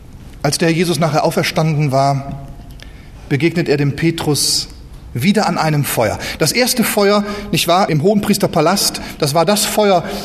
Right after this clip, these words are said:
wo der Petrus Gemeinschaft hatte mit der gottlosen Welt und da verleugnete er den Herrn.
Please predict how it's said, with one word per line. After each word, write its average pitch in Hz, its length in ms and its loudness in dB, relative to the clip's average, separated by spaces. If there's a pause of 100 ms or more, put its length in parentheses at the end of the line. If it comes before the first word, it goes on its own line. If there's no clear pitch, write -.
(280)
wo 160 140 2
der 165 180 4
Petrus 208 600 0
Gemeinschaft 202 580 2
hatte 190 180 2
mit 175 120 0
der 165 80 4
gottlosen 185 500 2
Welt 196 240 4
und 165 160 2
da 180 100 2
verleugnete 165 520 0
er 147 100 4
den 139 160 0
Herrn. 113 260 0